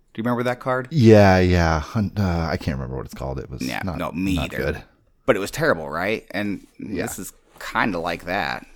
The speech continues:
Speaker 2: I mean, it had a deck for five minutes, but it was never super strong. But
Speaker 1: Yeah, I played that deck for five minutes, and it wasn't very strong. But it was fun meme, so. <laughs>
Speaker 2: Yeah.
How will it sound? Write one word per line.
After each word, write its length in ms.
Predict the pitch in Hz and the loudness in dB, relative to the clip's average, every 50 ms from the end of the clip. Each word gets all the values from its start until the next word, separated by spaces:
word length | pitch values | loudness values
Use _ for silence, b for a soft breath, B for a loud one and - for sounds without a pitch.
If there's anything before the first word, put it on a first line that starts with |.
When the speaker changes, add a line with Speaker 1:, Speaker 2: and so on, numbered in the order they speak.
| _ - | _ -2
Speaker 2:
I 80 | - 147 | 2 4
mean, 160 | 156 165 160 | 4 4 4
it 80 | 165 139 | 4 2
had 160 | 143 160 147 | 0 0 0
a 80 | 143 120 | 0 0
deck 260 | 92 90 92 90 - | 0 0 -2 -2 -4
for 120 | - 95 | -10 -12
five 320 | 80 - 80 80 82 76 62 | -8 -6 -6 -6 -6 -6 -8
minutes, 260 | 64 76 82 85 - | -8 -8 -8 -8 -8
but 140 | - - 69 | -10 -10 -10
it 80 | 71 - | -10 -10
was 160 | - 69 78 | -12 -10 -8
never 360 | 80 71 64 65 67 65 - - | -8 -8 -8 -8 -10 -12 -12 -12
super 300 | - - 82 - - 71 | -12 -12 -12 -12 -12 -14
strong. 500 | - - - 69 67 67 76 78 80 78 _ _ - | -14 -10 -10 -8 -8 -6 -8 -8 -10 -12 _ _ -12
But 240 | 80 65 64 - - _ _ _ _ _ _ | -12 -10 -10 -12 -14 _ _ _ _ _ _
Speaker 1:
Yeah, 100 | - 98 - | -10 -8 -6
I 100 | - 113 | -6 -6
played 280 | - - - 143 156 107 | -6 -2 -2 0 0 0
that 180 | 92 76 - | -2 -4 -2
deck 200 | - 76 64 - | -4 -8 -8 -8
for 80 | - 90 | -12 -14
five 300 | - - 82 82 82 78 | -8 -4 -4 -4 -4 -6
minutes, 380 | 90 85 87 87 - - - | -8 -8 -8 -8 -10 -12 -14
and 160 | - - 110 107 | -10 -6 -6 -6
it 100 | 98 82 | -4 -4
wasn't 300 | 90 87 87 95 90 87 | -6 -6 -6 -8 -6 -4
very 160 | 95 95 92 | -4 -4 -4
strong. 320 | - - 123 127 104 92 | -2 -4 -2 -2 -2 -2
But 80 | 90 123 | 0 0
it 40 | 120 | 0
was 120 | 120 117 | 0 0
fun 260 | - 117 117 135 113 | 0 -2 0 0 0
meme, 320 | 107 123 135 123 117 113 - | 0 0 0 -2 -2 -6 -10
so. 300 | - - 98 90 95 - - - - 269 - | -12 -10 -8 -8 -8 -8 -8 -8 -4 -4 -4
<laughs> 280 | - - 156 - - - | -4 -6 -8 -8 -6 -6
Speaker 2:
Yeah. 200 | 98 90 82 | -4 -4 -4